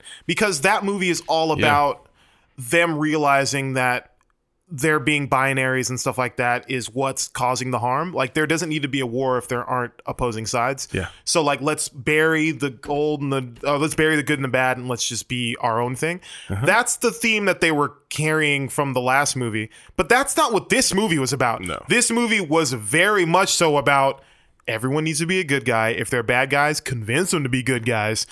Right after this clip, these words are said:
Speaker 1: And, uh, remember
Speaker 2: And then kiss 'em.
Speaker 1: <laughs> Yeah, yeah, and then kiss 'em, no matter how much like their brother you are. Um, <laughs> no, 'cause it, it, the, this movie, the last movie was about, look, there, if you eliminate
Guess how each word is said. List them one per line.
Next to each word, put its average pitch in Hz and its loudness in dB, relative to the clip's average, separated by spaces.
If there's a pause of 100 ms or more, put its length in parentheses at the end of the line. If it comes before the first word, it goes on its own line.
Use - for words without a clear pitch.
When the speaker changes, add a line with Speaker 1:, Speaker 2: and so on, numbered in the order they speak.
(260)
Speaker 1:
And, 135 2
uh, 123 2
remember 147 2
Speaker 2:
And 127 4
then 123 0
kiss 135 0
'em. 85 -6
Speaker 1:
<laughs> - -2
Yeah, 196 4 (160)
yeah, 180 0
and 127 -4
then 175 0
kiss 175 0
'em, 104 -6 (180)
no 147 -4
matter 127 2
how 127 2
much 175 0
like 180 0
their 185 2
brother 160 2
you 123 0
are. 110 0 (440)
Um, 147 4
<laughs> - -20 (640)
no, 302 2
'cause 220 0
it, - -10
it, 262 -4 (120)
the, 202 -6 (280)
this 294 2
movie, 285 0
the 196 2
last 247 2
movie 220 -2
was 175 0
about, 147 2 (260)
look, 147 0 (100)
there, 151 0 (100)
if 156 -2
you 160 0
eliminate 180 0